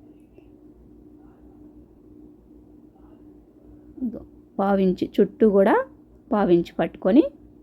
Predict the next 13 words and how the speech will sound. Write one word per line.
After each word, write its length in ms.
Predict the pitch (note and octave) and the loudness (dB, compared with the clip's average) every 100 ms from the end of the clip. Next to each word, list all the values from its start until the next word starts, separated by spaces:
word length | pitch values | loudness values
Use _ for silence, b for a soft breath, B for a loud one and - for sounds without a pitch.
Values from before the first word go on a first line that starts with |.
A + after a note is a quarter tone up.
| _ _ - - | _ _ -20 -14
ఒక 120 | - | -8
పాదం 440 | - G3 F3 E3+ E3+ | -4 -2 0 0 0
పైన 200 | D#3+ G3 | -2 -4
పట్టుకొని 480 | E3+ - G#3 G3+ G4+ | -6 -8 -2 2 4
నేను 180 | C#4 E3+ | 4 2
ఇక్కడైతే 520 | D#3+ D3+ G#3 - B4 B B B B _ - | -6 -10 -6 -6 -6 B B B B _ -8
నెక్ 280 | - D#3+ - | -4 -4 -2
వేసేస్తున్నాను. 760 | E3 D#3+ D#3 - - - B3 E4+ - - - | -4 -2 -6 -8 -8 -2 2 0 -2 -20 -14
చుట్టూ 320 | E3+ - D#3 | -14 -10 -10
కూడా 300 | - A#3+ A#4+ - - - _ _ - - B B B - | -8 -8 -8 -10 -20 -20 _ _ -20 -20 B B B -14
క్రాస్ 300 | - G3 A#3 - | -2 0 0 -2
పీస్లే 260 | A3+ B3 A3 | -4 0 -2
తీసుకోండి. 640 | E3+ F3 - F3 D#3+ F3 | -2 -6 -6 -6 -6 -8